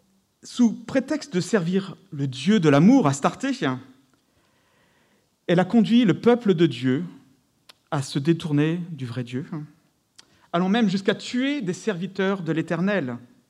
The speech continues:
Elle conduisait le peuple à pratiquer la prostitution sacrée. Et là, le symbole est fort.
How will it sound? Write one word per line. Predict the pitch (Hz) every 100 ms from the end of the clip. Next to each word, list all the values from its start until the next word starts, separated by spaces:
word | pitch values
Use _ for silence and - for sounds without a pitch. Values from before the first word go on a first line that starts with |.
| _ _ _ _ _ _ _ _ _ _ _ _ _ _ _ _ -
Elle | 135
conduisait | 175 160 190
le | 170
peuple | - - 233 247 147 131 -
à | 147
pratiquer | - 185 190 - 196
la | 175
prostitution | - 185 - - 165 160 165
sacrée. | - 147 - 196 185 127 - _ _ _ _ _ _ _
Et | 151
là, | 226
le | 247
symbole | 160 208 190 233
est | 151
fort. | - 269 202 123